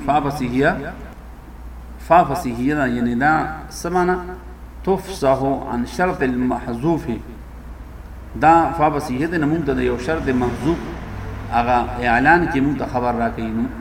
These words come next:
شرط محذوب ده، دا دی، فإن أردت الظفر فاعتصمي. اے قاری، که ته د دې قرآن په سبب باندې کامیابی حاصلول غواړې، فاعتصمي،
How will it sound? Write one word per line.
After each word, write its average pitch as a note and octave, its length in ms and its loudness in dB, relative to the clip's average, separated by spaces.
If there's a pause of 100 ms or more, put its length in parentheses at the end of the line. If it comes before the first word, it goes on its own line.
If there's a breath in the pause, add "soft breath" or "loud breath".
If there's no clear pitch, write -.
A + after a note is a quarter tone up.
(160)
شرط D3 200 -2
محذوب C#3 300 0
ده، D3 100 2
دا C3+ 220 4
دی، A#2+ 120 0 (840)
فإن D#3 540 0 (120)
أردت B2 500 4 (840)
الظفر B2 680 2 (260)
فاعتصمي. C3 720 4 (380)
اے E3 140 0
قاری، D#3 400 2 (760)
که C3 100 0 (120)
ته E3+ 300 4
د D3 100 0 (100)
دې A#2+ 160 -2 (880)
قرآن C#3 340 6 (140)
په B2+ 300 0 (600)
سبب C3 400 2 (100)
باندې B2 320 2 (840)
کامیابی B2+ 500 4
حاصلول C3 520 2
غواړې، A#2 360 0 (240)
فاعتصمي، B2+ 680 0